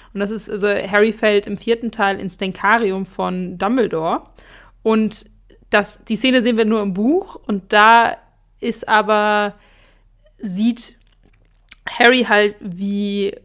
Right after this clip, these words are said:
Bellatrix, Rodolphus, Ruberston und Barty Crouch Junior für die Folterung der Longbottoms verurteilt werden.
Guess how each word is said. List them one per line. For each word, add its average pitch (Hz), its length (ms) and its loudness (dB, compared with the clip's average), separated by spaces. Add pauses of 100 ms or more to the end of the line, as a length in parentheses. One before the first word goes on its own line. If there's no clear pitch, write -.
(140)
Bellatrix, 220 520 0
Rodolphus, 196 460 -2
Ruberston 196 360 -4
und 180 80 -6
Barty 185 260 -4
Crouch - 320 -6
Junior 202 340 -4
für - 140 -10
die 180 100 -6
Folterung 202 480 0
der 185 140 -6
Longbottoms 180 520 -6
verurteilt 175 500 -6
werden. - 280 -10